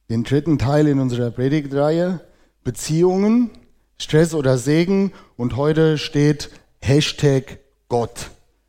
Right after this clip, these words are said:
Ähm, das heißt, in den letzten beiden Wochen haben wir schon so ein bisschen was von Jakob und seinen Beziehungen gehört.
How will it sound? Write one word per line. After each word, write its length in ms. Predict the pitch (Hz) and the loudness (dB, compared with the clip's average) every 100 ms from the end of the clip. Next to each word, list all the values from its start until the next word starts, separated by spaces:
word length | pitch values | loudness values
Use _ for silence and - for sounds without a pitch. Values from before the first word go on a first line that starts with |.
| _ _ _ _ - | _ _ _ _ -4
Ähm, 540 | 123 131 131 131 123 - _ _ _ _ _ _ _ - | 0 2 2 2 -2 -10 _ _ _ _ _ _ _ -6
das 200 | 127 - | -4 2
heißt, 360 | 143 180 185 170 | 4 4 2 0
in 100 | 147 | 2
den 140 | 143 | 4
letzten 500 | 165 - - 190 170 | 2 0 -6 -4 -2
beiden 380 | 160 175 175 151 | 2 2 2 0
Wochen 320 | 170 175 147 | 0 0 0
haben 160 | 151 156 | 0 0
wir 120 | 156 | -2
schon 220 | 143 143 | -2 -2
so 80 | 135 | -2
ein 120 | 131 | -2
bisschen 360 | 160 - 156 135 | -4 -2 -2 0
was 160 | 139 | -2
von 400 | - 131 123 117 | -4 -2 -2 -2
Jakob 640 | 107 123 135 151 160 151 131 | -4 -4 -4 -6 -6 -6 -4
und 140 | 120 | -4
seinen 260 | 120 123 120 | -2 -2 -4
Beziehungen 640 | 113 - 151 147 131 120 | -6 -8 -2 -2 0 -4
gehört. 560 | 120 110 120 160 180 | -6 -6 -4 -4 -4